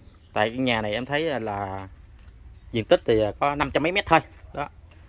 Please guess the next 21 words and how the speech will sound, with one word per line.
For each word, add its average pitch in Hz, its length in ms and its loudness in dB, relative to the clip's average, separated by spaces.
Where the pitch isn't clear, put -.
Mà 113 80 0
xây 131 200 4
dựng 110 140 -2
cái 123 100 -4
nhà 110 220 -2
em 113 60 -8
thấy 147 140 -4
rất 190 160 0
là 131 60 4
rộng 117 200 2
rồi, 131 100 6
không 123 140 4
còn 110 160 0
đất 147 180 4
để 117 120 2
trồng 98 220 2
cây 120 280 2
trái 147 200 4
nhiều 110 260 -2
chị 110 140 -2
ha. 131 160 2